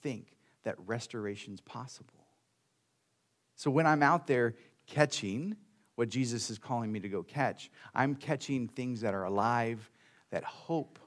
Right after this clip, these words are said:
for more life to come. That's the essence of what Jesus is getting at with his friends. But there are f-,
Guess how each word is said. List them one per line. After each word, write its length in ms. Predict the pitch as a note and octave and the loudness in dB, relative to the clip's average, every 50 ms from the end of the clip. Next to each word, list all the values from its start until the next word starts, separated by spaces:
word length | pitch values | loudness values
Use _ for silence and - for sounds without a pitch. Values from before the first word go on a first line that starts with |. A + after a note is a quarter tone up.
| _ _ _ _ | _ _ _ _
for 380 | _ - - C3 A#2+ A2 G#2 G#2 | _ -8 -2 0 0 0 0 -2
more 480 | G#2 G#2 G#2 G#2+ A2 A2+ A#2 A#2 A#2 | -2 -2 -2 -2 -2 -2 -2 -2 -2
life 640 | G#2 G2 F2+ D2+ A#1+ G1+ - - - - - - _ | -2 -4 -6 -6 -8 -10 -16 -20 -20 -20 -20 -20 _
to 80 | - A#2 | -10 -10
come. 360 | - - B2 B2 A#2+ - - - - - _ _ _ _ _ _ _ | -10 -8 -10 -12 -10 -12 -14 -18 -20 -20 _ _ _ _ _ _ _
That's 420 | - C#3+ C#3 B2 - - - - - - - _ _ | 6 6 6 6 2 -4 -10 -10 -14 -18 -20 _ _
the 120 | C3 C3 | 0 6
essence 360 | - C#3+ D#3 - D#3 C#3 A#2 - | 8 8 8 8 4 2 2 0
of 100 | B2 G#2 | 2 2
what 160 | A2+ A2 G2+ | 2 2 2
Jesus 400 | F#2 A#2+ A#2 G#2 G#2+ G2+ - - | 0 -2 -2 -2 -2 -4 -4 -6
is 100 | G2+ F#2 | -6 -2
getting 280 | F#2 A#2+ A#2 A2 G#2 | 0 0 0 2 0
at 160 | G2 F#2 - E2 | 0 -2 -4 -6
with 180 | F#2+ F#2 - - | -10 -14 -14 -14
his 140 | G2+ F2+ | -16 -16
friends. 500 | - - A2+ A2 F#2 E2+ D#2+ - - - - _ _ - - - - - - - | -12 -8 -8 -6 -6 -8 -10 -14 -18 -20 -20 _ _ -20 -20 -20 -20 -18 -2 0
But 100 | E3+ E3 | 2 8
there 120 | G3 F#3 | 12 12
are 80 | F3 D3+ | 12 12
f-, 180 | - - - | 10 2 -8